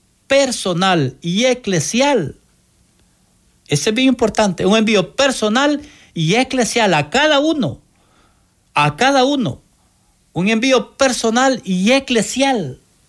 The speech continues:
En esto se busca una conversión pastoral. La conversión pastoral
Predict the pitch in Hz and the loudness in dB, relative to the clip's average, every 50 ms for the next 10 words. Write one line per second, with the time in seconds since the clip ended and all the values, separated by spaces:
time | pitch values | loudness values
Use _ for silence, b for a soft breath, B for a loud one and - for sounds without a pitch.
0 | _ _ b b b b b b b b b b b b b b b b b _ | _ _ b b b b b b b b b b b b b b b b b _
1 | _ _ _ _ _ _ _ _ - 151 139 131 143 156 156 - - 254 - 311 | _ _ _ _ _ _ _ _ -2 0 0 2 0 0 0 -2 -4 0 0 0
2 | 311 311 311 285 285 - 277 262 254 226 214 220 214 208 196 190 170 - 196 185 | 2 2 2 2 2 0 0 2 2 2 2 2 0 2 2 0 0 0 0 -2
3 | 180 170 - - 160 139 - - 156 147 165 214 269 294 294 226 - - _ _ | -2 -2 -2 -2 -2 -2 0 0 0 2 2 0 0 -2 -4 -8 -10 -14 _ _
4 | _ _ _ b b b b b b b b b b _ _ _ _ - 165 196 | _ _ _ b b b b b b b b b b _ _ _ _ -2 -2 -2
5 | 190 196 208 202 185 185 160 - 247 277 285 285 - - _ 269 277 269 - - | 0 2 2 2 2 0 0 2 0 0 0 -2 -6 -6 _ -4 -4 -4 -2 0
6 | - 285 277 233 202 208 247 262 262 | 2 2 2 2 2 0 0 -2 -6